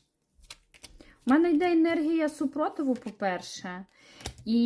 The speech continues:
їм дуже важко буде це зробити, і дуже багато чого ми ще не знаємо.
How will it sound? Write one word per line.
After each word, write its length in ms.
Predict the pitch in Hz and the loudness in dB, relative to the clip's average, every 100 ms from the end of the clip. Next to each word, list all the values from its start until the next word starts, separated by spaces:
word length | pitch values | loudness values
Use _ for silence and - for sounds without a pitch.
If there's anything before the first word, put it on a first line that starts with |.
| 247 247 226 | 4 2 6
їм 200 | 262 247 | 6 6
дуже 320 | 277 240 269 | 4 2 0
важко 440 | 220 240 - - | 2 0 -2 -6
буде 280 | 294 262 208 | -4 -4 -4
це 180 | - 208 | -12 -14
зробити, 720 | 214 202 196 175 - 185 170 | -10 -8 -4 -4 -4 -10 -10
і 80 | 214 | -4
дуже 280 | 208 277 294 | 2 2 4
багато 460 | 262 240 277 285 | 2 4 2 2
чого 380 | 277 - 254 262 | -4 0 2 4
ми 140 | 262 262 | 6 4
ще 220 | - 254 | 2 0
не 120 | 254 | 0
знаємо. 720 | 226 226 185 175 196 214 277 | 0 -2 -2 -6 -6 -2 -2